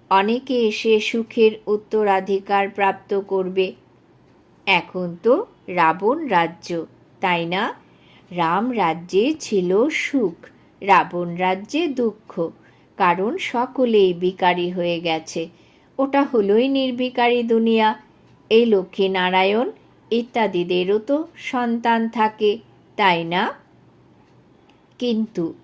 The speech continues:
ওখানে হলো যোগবল। বাবা তোমাদের যোগবল শেখান।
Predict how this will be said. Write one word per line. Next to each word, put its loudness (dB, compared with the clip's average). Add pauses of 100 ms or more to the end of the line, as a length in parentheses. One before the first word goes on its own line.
(160)
ওখানে 0
হলো 4 (320)
যোগবল। 0 (560)
বাবা 0
তোমাদের 2
যোগবল 0
শেখান। -6